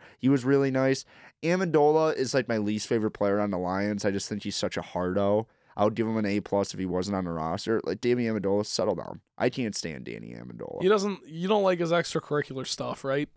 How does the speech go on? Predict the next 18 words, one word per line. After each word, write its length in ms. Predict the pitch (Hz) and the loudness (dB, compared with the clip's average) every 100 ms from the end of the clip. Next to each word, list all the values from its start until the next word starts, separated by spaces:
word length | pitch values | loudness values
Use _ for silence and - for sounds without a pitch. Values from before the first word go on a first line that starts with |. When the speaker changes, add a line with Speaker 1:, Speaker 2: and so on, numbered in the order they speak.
| - | 4
Speaker 1:
I 140 | - 269 | 4 6
just 180 | 277 | 2
Speaker 2:
Is 60 | 147 | 4
that 60 | - | 6
Speaker 1:
don't 120 | 175 | 8
Speaker 2:
what 140 | 240 | 6
it 20 | 175 | 6
Speaker 1:
like, 80 | 175 | 4
Speaker 2:
is? 180 | - - | 0 -4
Speaker 1:
he's 220 | 220 196 | -6 -2
such 400 | - - 254 247 | 2 6 6 4
a 80 | 190 | 0
hardo. 520 | 147 180 226 202 113 | 0 0 4 6 4
Like, 340 | 110 117 147 - | 2 2 0 2
dude, 260 | 202 139 | 0 2
settle 480 | - - 196 214 151 | 2 2 4 4 0
down. 560 | 98 123 131 165 107 98 | 0 2 2 2 -2 0
Like, 360 | 127 147 147 | 2 4 2